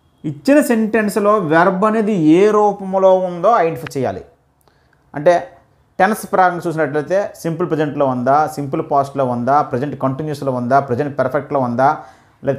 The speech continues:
పాస్ట్ పర్ఫెక్ట్లో ఉందా అని చూసుకోవాలి. అయితే ఆ టెన్స్లో కూడా మెయిన్ వెర్బ్ ఏ రూపంలో ఉందో చూసుకోవాలా, హెల్పింగ్ వెర్బ్లో కాదు, మెయిన్ వెర్బ్. మెయిన్ వెర్బ్ అంటే మనకు తెలిసిన వెర్బ్సే, go,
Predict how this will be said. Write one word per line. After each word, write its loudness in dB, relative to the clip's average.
పాస్ట్ 2
పర్ఫెక్ట్లో -2
ఉందా 0
అని -8
చూసుకోవాలి. -4
అయితే -2
ఆ 6
టెన్స్లో 0
కూడా 2
మెయిన్ -2
వెర్బ్ 0
ఏ 2
రూపంలో 0
ఉందో -6
చూసుకోవాలా, -2
హెల్పింగ్ -4
వెర్బ్లో 0
కాదు, 0
మెయిన్ -4
వెర్బ్. 0
మెయిన్ -2
వెర్బ్ 2
అంటే -2
మనకు -4
తెలిసిన -2
వెర్బ్సే, 0
go, 2